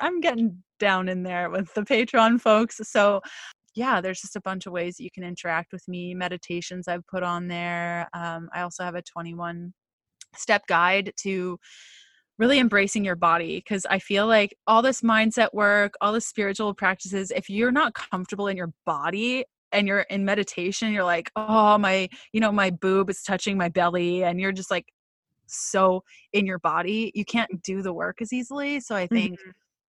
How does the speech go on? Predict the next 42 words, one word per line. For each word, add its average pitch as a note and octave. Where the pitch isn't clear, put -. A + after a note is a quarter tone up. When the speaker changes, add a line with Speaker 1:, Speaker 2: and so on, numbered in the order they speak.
Speaker 1:
one G3
of F#3+
the F3+
first F#3+
steps -
of E3+
doing F#3
all D#3+
of D#3+
this D#3+
is, F3+
like, D#3+
learning F3
to F3
respect -
and E3+
accept -
the F3
body D#3
that D3
you're F#3
in C4
so F3
that -
you F#3
can F#3
do E3
the E3
deeper D#3+
work D#3
that -
actually -
has E3+
meaning, F#3+
you D4
know? E4+
Speaker 2:
Mm-hmm. G3+
Speaker 1:
Um, E3
so -
I F3+
have F3
a, E3